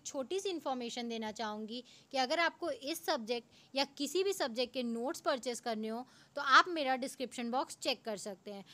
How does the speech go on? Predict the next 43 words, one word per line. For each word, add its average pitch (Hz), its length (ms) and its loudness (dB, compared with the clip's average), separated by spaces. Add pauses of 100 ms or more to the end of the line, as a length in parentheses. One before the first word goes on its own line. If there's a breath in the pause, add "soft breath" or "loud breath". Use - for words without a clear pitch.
(200)
तो 285 60 2
आइए 277 240 6
हम 349 280 4
आज 294 120 0
का 370 100 -2
अपना 311 180 -2
topic 269 380 -2
start 254 380 4
करते 220 320 -2
हैं। 220 260 -4 (540)
Next - 180 8
हम 370 100 12
पढ़ेंगे 285 380 12
welfare 220 500 12
definition। 185 540 12
Welfare 254 380 12
definition 349 520 12
हमारा 339 240 12
क्या 339 200 12
है? 370 180 12 (640 loud breath)
His 381 240 12
book 269 260 12 (200)
Principles 285 500 12
of 370 160 12
Economics 240 640 12
published 277 500 12
in 339 140 12
eighteen 254 600 12
nineteen, 185 540 12
ठीक 269 160 12
है, 349 80 12
जो 294 140 12
उनकी 285 240 12
बुक 262 320 12
है 311 80 12
Principle 254 580 12
of 269 100 10
Economics, 214 600 12
वो 285 60 12
कब 247 300 12
पब्लिश्ड 269 420 12
हुई 277 140 12
थी? 330 200 12